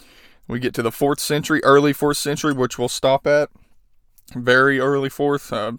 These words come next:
three oh three to three oh four, we see violent persecution of Christians, um, under Diocletian. Scriptures burned, thousands of Christians killed. Three eleven,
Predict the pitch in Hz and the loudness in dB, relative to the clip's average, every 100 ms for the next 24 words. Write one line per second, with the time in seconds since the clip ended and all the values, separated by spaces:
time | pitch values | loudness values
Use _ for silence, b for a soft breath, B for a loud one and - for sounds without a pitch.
0 | _ - 135 127 - 135 123 - 131 120 | _ -2 2 2 0 -2 -2 -2 -2 -2
1 | 139 135 127 - 117 120 131 123 - 127 | 0 0 -2 -6 0 2 2 0 0 -2
2 | 123 - 127 - 120 - 127 123 - 131 | -4 -8 -8 -6 -10 -6 -4 -4 -6 -8
3 | 131 - b b b b b b - 110 | -10 -12 b b b b b b -8 -6
4 | 107 143 _ _ - 117 117 120 120 - | -6 -10 _ _ -8 -6 0 2 0 -4
5 | 127 - 131 131 135 - - 135 131 127 | -6 -6 -6 -6 -8 -14 -6 -4 -2 -4
6 | 123 - b b b - 131 131 135 131 | -6 -10 b b b 2 4 4 2 0
7 | - 123 123 127 131 127 117 - 135 - | 0 6 6 4 -2 -4 -8 -4 -4 -2
8 | 123 - - 135 135 135 - b b b | -8 -6 -2 0 0 -4 -8 b b b
9 | - 135 123 135 135 135 | -2 0 4 4 2 -4